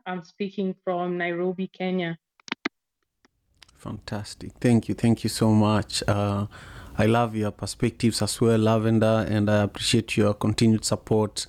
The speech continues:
Speaker 2: Uh, let's hear from Brother Earth. Share with us where you're joining us from, what today's proverb means to you, and also, um, you know,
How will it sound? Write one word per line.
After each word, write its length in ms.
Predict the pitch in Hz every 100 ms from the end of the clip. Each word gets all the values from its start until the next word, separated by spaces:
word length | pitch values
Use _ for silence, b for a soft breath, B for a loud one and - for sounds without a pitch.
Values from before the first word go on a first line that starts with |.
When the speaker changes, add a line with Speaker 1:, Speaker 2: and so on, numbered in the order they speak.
| B B B B -
Speaker 2:
Uh, 140 | 110
let's 220 | 139 -
hear 100 | 147
from 260 | - 113 104
Brother 280 | 104 101 -
Earth. 320 | 113 110 -
Share 200 | - 147
with 140 | 131 123
us 180 | -
where 260 | 113 123 120
you're 160 | 113 104
joining 380 | 120 123 120
us 140 | 120 -
from, 420 | - 117 117 117 B B B -
what 240 | 120 123
today's 300 | - 117 113
proverb 400 | - 120 117 110
means 300 | 117 117 -
to 120 | -
you, 220 | 113 117 117
and 180 | 113 107
also, 580 | 131 127 - 120 117 B B B B -
um, 500 | 107 101 98 98 95
you 160 | - 107
know, 320 | 101 101